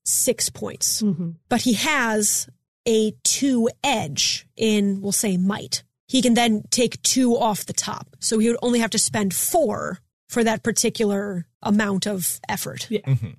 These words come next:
Speaker 1: When you apply effort, you subtract your relevant edge from the total cost of applying the effort.
Speaker 3: Mm-hmm.
Speaker 2: Interesting. Okay. So it doesn't stack. It's just the,
Speaker 1: Yeah.
Speaker 2: like, per time you're spending, even if it's for multiple
Speaker 1: Right.
Speaker 2: points.
Speaker 1: Right.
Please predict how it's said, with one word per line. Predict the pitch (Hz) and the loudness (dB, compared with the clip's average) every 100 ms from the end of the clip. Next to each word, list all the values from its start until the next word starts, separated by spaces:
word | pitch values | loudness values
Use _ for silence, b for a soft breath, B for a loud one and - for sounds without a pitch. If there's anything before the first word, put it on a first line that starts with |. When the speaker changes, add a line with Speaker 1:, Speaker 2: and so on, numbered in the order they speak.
| _ 202 | _ -2
Speaker 1:
When | 220 | 2
you | 240 | 2
apply | 226 - 247 240 262 254 226 | 2 -2 0 2 2 2 0
effort, | 196 220 220 | 0 0 0
you | 220 | 0
subtract | - 190 247 226 | 0 -2 -2 0
your | 208 | 0
relevant | 196 247 269 262 - | 2 2 2 0 0
edge | 214 202 | 0 2
from | 214 | 0
the | 208 - | -2 -4
total | - 254 262 240 | 0 4 4 2
cost | - - 202 - - | -2 -6 -6 -6 -8
of | |
applying | 185 - - | -8 -8 -8
the | 95 | -8
effort. | - - - - _ - | -12 -16 -20 -20 _ -4
Speaker 3:
Mm-hmm. | 127 117 85 - - | -2 -2 -8 -18 -4
Speaker 2:
Interesting. | 196 196 185 - - 180 - 190 | -2 0 -2 -4 -4 -8 -6 -2
Okay. | 370 277 139 165 b b b b | -2 0 -2 -6 b b b b
So | - 214 | 0 0
it | 190 | 2
doesn't | 220 208 190 - | 2 2 2 0
stack. | - 185 160 - | -2 -2 -4 -10
It's | - 160 - | -8 -4 -4
just | 190 165 - - - - _ _ | -4 -2 -2 -2 -6 -10 _ _
the, | 202 202 190 165 - | -2 0 0 -2 -10
Speaker 1:
Yeah. | - | -2
Speaker 2:
like, | 190 180 - | -2 -2 -4
per | - 202 | 0 0
time | 170 - 190 170 165 | 0 0 0 2 2
you're | 160 160 | 0 -2
spending, | - 160 156 - 165 | -2 -2 -4 -8 -6
even | - 175 170 | -2 0 0
if | - | -2
it's | 156 - | -4 -2
for | 190 165 160 | -2 0 2
multiple | 170 - 160 - - | 4 2 0 -4 -8
Speaker 1:
Right. | |
Speaker 2:
points. | 170 151 - - - - b b b b 202 | -10 -10 -6 -4 -4 -8 b b b b -4
Speaker 1:
Right. | - - | -4 -6